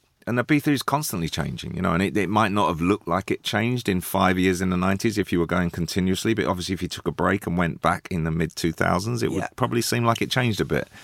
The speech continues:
Speaker 1: And it al-, it always changes. And, um, it has obviously become much more of a, a bigger business. It's, um, but there's still, you can still find good stuff there. Will it, will it ever be as kind of hippie, groundbreaking, um, making it up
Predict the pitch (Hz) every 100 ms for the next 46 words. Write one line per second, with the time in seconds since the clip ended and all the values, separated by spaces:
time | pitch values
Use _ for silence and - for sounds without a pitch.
0 | - - - - - 101 87 107 101 85
1 | 131 107 85 - 76 65 65 - - -
2 | 87 85 - 87 87 87 73 - _ -
3 | - - _ _ _ - 80 92 101 90
4 | 87 85 85 80 - 82 80 - - 82
5 | 73 73 - - 82 80 82 73 82 78
6 | 87 92 - - - 76 - - - -
7 | 76 76 69 67 - _ _ _ _ _
8 | _ - - - - _ - - 117 -
9 | 139 90 110 107 - 117 - 90 80 78
10 | - - - - 65 67 101 95 101 104
11 | 80 92 90 92 92 82 80 - 90 80
12 | - - 90 - 87 78 82 82 78 80
13 | 80 - 76 76 73 - 71 76 - 80
14 | 78 - 67 - 80